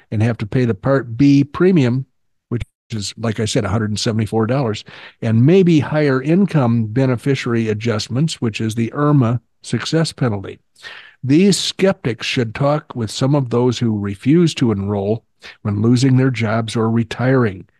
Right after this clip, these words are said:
and they now have big problems. <clears throat> Diane says, "One of my clients, a sixty-year-old man from Al-, or sixty-nine-year-old man from Alabama,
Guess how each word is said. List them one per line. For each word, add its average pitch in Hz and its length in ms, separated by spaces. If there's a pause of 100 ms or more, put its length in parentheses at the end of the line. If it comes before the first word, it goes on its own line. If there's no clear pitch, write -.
and 107 160
they 107 100
now 131 320
have 107 360
big 139 480 (140)
problems. 113 600 (140)
<clears throat> - 600
Diane 127 320
says, 120 260
"One 120 160
of 147 80
my 147 220
clients, 180 500
a 104 80
sixty-year-old 139 840
man 120 280
from 107 240
Al-, 120 200
or 127 120
sixty-nine-year-old 139 840
man 101 240
from 107 180
Alabama, 117 580